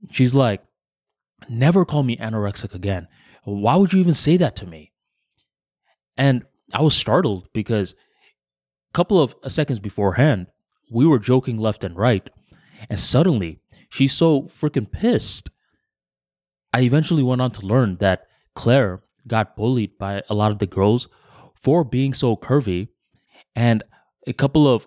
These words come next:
months back to a couple of years back, she actually was anorexic.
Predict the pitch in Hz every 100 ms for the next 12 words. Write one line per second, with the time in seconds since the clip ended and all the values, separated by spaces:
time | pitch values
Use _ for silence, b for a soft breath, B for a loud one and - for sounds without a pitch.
0 | - 113 127 - 101 107 147 _ - _
1 | _ _ _ - 135 123 - 135 110 95
2 | 107 127 104 107 143 - _ _ _ _
3 | _ _ _ _ _ - - 127 151 -
4 | 151 95 95 110 123 107 117 117 170 -
5 | 92